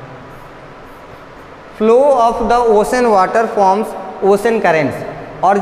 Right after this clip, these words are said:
इस तरह से इक्वेटोरियल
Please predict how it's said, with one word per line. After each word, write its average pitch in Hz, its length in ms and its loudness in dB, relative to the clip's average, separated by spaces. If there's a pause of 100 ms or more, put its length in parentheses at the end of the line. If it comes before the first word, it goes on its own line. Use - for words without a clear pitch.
इस 302 160 -2 (480)
तरह 220 220 4
से 190 240 -2 (760)
इक्वेटोरियल 240 960 2